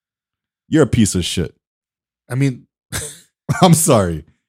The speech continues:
Speaker 1: And she, she is the nucleus.
Speaker 2: Yeah.
Speaker 1: I, I don't know their relationship fully.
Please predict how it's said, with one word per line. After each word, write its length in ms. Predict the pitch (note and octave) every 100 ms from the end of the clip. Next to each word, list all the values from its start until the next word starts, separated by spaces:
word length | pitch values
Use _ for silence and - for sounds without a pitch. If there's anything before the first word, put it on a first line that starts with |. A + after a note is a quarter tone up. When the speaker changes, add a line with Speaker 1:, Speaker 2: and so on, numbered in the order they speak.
| -
Speaker 1:
And 160 | C3 D3
she, 320 | - G#3+ G#3
she 180 | E3 G3
is 100 | G3+
the 80 | G#3+
nucleus. 640 | E4 - D#4 A#2+ E2+ - _ _ _ _ _ _ - - _ _ _ _ _ _ _ _ _ A#2+
Speaker 2:
Yeah. 260 | A2 F#2 E2
Speaker 1:
I, 260 | - D#3 E3+
I 40 |
don't 160 | F#3+ G3
know 140 | E3+
their 140 | E3+ E3+
relationship 600 | D3+ D3 C#3+ D3 C#3 A2+
fully. 400 | A#2+ A2 B2